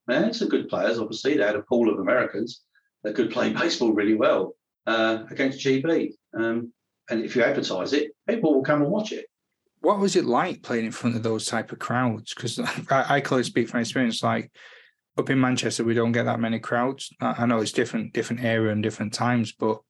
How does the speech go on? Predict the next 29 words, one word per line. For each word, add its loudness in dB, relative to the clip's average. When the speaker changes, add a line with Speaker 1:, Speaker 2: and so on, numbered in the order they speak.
Speaker 2:
I, -2
I, 4
it's 0
not 2
one 4
of 2
the -8
things -2
where 0
when 0
I 0
set -2
out -2
playing, 0
I, -4
I -4
never -2
thought, 0
"Do -6
you 2
know 4
what? 0
I 0
wanna 2
play -2
baseball -2
in -4
front -4
of -6